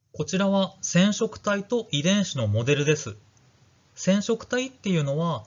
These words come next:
実体はディーエヌエーなわけだから、そこには遺伝子があります。染色体上に遺伝子が何かこう入ってるっていうようなイメージです。染色体には遺伝子が入ってる。そして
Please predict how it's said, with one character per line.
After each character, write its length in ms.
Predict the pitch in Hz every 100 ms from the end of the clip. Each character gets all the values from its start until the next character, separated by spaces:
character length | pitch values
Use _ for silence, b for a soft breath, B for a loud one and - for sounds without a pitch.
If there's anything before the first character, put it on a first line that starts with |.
| -
実 260 | 139 131
体 200 | - 190
は 100 | 190
デ 140 | 170 147
ィ 160 | 190
ー 80 | 214
エ 40 | 214
ヌ 120 | 226
エ 60 |
ー 20 | 190
な 100 | 123
わ 100 | 107
け 100 | 107
だ 100 | 104
か 100 | 175
ら、 240 | 196 - - _ _ _
そ 140 | -
こ 100 | 151
に 80 | 190
は 240 | 180 113 -
遺 100 | 143
伝 240 | 175 254 254
子 160 | -
が 240 | 156 101 -
あ 80 | 127
り 80 | 120
ま 80 | 104
す。 200 | - 101 - _ _ _ _ _ _
染 320 | - - 190 190
色 260 | 196 -
体 220 | - 190
上 240 | 175 190 196
に 320 | 220 180 - _ _ _
遺 140 | - 147
伝 240 | 226 254
子 160 | - 175
が 240 | 123 98 - _ _ _ _ _ -
何 140 | 131
か 60 | 101
こ 140 | 104
う 20 | 92
入 240 | - 254
っ 20 |
て 280 | - - 185
る 140 | 131 -
っ 220 | _ -
て 100 | 147
い 40 |
う 20 |
よ 120 | 143 165
う 20 |
な 240 | 196 107 -
イ 100 | 143
メ 100 | 135
ー 40 | 113
ジ 80 |
で 60 | 104
す。 200 | - 98 _ _ _ _ _ _ _ _ _ _ _
染 300 | - - 160
色 180 | 151 147
体 140 | 165 185
に 100 | 220
は 160 | 165
遺 80 | 117
伝 180 | 156 226
子 120 | 151
が 60 | 135
入 120 | 127
っ 40 | -
て 100 | 98
る。 120 | 90 _ _ _ _ _ -
そ 180 | -
し 80 | 196
て 320 | - 240 -